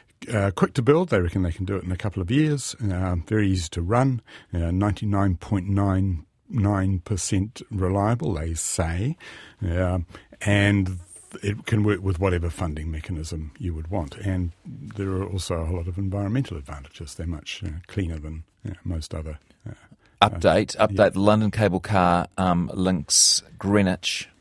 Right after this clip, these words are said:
Speaker 2: technically the Greenwich Peninsula, to the north bank of the Thames. So it crosses the river
Speaker 1: Yeah,
Speaker 2: in
Speaker 1: that,
Speaker 2: London.
Speaker 1: yeah, and that's interesting too, 'cause that's, that, that indicates one of the re-, one of the ways in which a service like this,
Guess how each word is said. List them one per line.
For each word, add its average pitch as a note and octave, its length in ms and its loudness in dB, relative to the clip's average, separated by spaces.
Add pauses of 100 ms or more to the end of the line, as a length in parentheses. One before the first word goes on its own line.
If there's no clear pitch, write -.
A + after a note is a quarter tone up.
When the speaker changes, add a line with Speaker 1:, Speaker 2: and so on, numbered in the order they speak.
(160)
Speaker 2:
technically F#2 340 -2
the D#2 100 -4
Greenwich F#2 320 2
Peninsula, E2+ 640 0 (360)
to F2 320 0
the E2 200 -2
north E2+ 640 -2
bank E2+ 260 -2 (100)
of D#2+ 200 2
the D2+ 80 -10
Thames. - 260 -4
So C3 80 4
it - 60 -6
crosses - 280 2
the F#2 100 -6
river A2 140 2
Speaker 1:
Yeah, - 40 0
Speaker 2:
in A#2 60 0
Speaker 1:
that, D3 80 0
Speaker 2:
London. D3+ 180 0
Speaker 1:
yeah, C3 120 2
and B2 120 2
that's D#3 180 -2
interesting C3+ 400 -2
too, B2+ 220 2
'cause G2 200 -2
that's, C#3+ 300 0
that, C#3 240 0 (100)
that C3 140 2
indicates A2+ 480 0
one A2 200 4
of G2 120 -2
the G#2 120 0
re-, G#2 380 2
one A2+ 180 2
of G2+ 80 0
the G2+ 60 0
ways G2+ 400 2
in F#2 120 0
which F#2 240 -6
a D#2 60 -10
service G2 500 -2
like F2+ 220 -2
this, - 280 -4